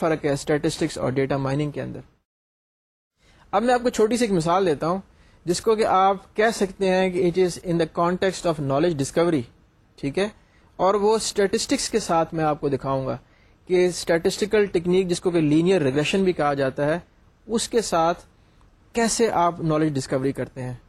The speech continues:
میں آپ کو مثال دیتا ہوں اور پھر میں آپ کو obviously ایک کاؤنٹر ایگزامپل بھی دوں گا،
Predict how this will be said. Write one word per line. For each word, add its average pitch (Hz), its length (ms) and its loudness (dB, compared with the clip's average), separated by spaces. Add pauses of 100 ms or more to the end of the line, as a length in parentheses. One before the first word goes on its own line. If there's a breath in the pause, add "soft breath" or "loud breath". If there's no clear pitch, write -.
(160)
میں 147 80 -4
آپ 156 140 -2
کو 175 80 -2
مثال 156 360 0
دیتا 185 240 0
ہوں 202 80 0 (360 soft breath)
اور 165 140 -2
پھر 220 220 0
میں 214 140 2
آپ 190 280 2
کو 208 120 0
obviously 175 420 0
ایک 214 220 -2
کاؤنٹر 190 300 2
ایگزامپل 160 440 2
بھی 156 120 0
دوں 131 240 -2
گا، 123 100 -6